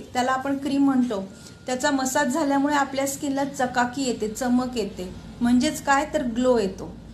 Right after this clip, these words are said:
त्याकरता फेशियल हे आपण महिन्यातून एकदा तरी हे केलेच पाहिजे. रेग्युलर फेशियल केल्याचे भरपूर फायदे असतात, जसं की एक्सफोलिएशन, सर्क्युलेशन, ऑक्सिजन लेवल मेंटेन राहणं.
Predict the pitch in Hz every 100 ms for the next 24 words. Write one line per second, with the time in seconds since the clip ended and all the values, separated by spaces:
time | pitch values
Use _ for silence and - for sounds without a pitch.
0 | - - 285 302 311 302 285 339 - 285
1 | 285 330 359 349 285 233 269 294 254 240
2 | 226 294 - 226 208 240 233 240 277 269
3 | - 277 247 240 - - 190 - - -
4 | 262 285 285 339 381 370 302 277 294 285
5 | 285 269 277 311 - 247 240 214 262 285
6 | 277 262 233 214 214 - 196 196 - -
7 | - 208 247 254 285 285 - 247 - -
8 | 294 269 254 240 240 233 233 - - -
9 | 240 233 262 247 240 247 240 233 - -
10 | - - 240 - 262 240 262 254 254 254
11 | 247 240 240 240 240 240 214